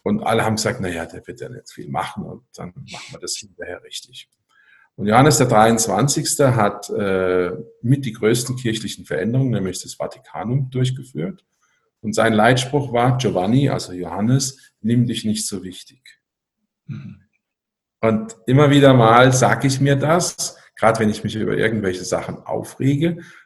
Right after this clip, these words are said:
Speaker 1: und sag, „Regst du dich dann noch oder wie siehst du das in zwei Monaten oder in zwei Jahren?“
Speaker 2: Mhm.
Speaker 1: Da ich ein etwas hitziges Temperament manchmal habe, ist das ganz heilsam,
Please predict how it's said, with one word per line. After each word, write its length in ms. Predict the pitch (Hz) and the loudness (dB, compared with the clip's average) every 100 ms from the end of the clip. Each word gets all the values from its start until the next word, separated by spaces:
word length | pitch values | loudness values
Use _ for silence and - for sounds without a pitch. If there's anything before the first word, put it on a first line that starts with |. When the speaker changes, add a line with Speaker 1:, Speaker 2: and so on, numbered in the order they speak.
| _ | _
Speaker 1:
und 140 | 104 | -8
sag, 340 | 107 113 - - | -4 -4 -4 0
„Regst 300 | 131 143 - | 2 2 0
du 60 | |
dich 200 | 123 131 | 0 0
dann 200 | - 113 | 2 4
noch 180 | 135 131 | 4 2
oder 460 | 131 110 98 - - _ | 0 0 0 -4 -12 _
wie 160 | - 123 | 0 2
siehst 280 | 123 147 - | 4 2 0
du 60 | |
das 280 | 131 120 120 | 2 2 2
in 120 | 110 | 0
zwei 260 | 107 - 101 | 0 0 2
Monaten 460 | 104 120 127 127 107 | 4 6 6 6 2
oder 140 | 101 | 0
in 80 | 104 | -2
zwei 320 | - 90 92 | -4 -4 -6
Jahren?“ 320 | 90 87 - _ _ _ _ | -6 -8 -14 _ _ _ _
Speaker 2:
Mhm. 380 | 127 98 98 - _ _ _ _ | -10 -8 -10 -14 _ _ _ _
Speaker 1:
Da 220 | 110 107 | 0 2
ich 160 | 107 113 | 2 0
ein 80 | |
etwas 380 | 90 104 101 98 | -2 -2 -2 0
hitziges 480 | 135 127 120 110 107 | 2 2 0 -2 -4
Temperament 640 | 110 95 95 92 104 127 | -4 -6 -4 -2 0 0
manchmal 440 | 127 127 - 120 110 | 0 0 0 -2 0
habe, 480 | 107 107 110 110 - 139 - - - | 2 2 2 0 -4 -14 -16 -20 -6
ist 200 | 120 - | -2 0
das 200 | 110 - | 0 0
ganz 260 | 110 113 - | 0 0 2
heilsam, 640 | 107 123 113 104 101 98 | 6 6 6 4 2 -2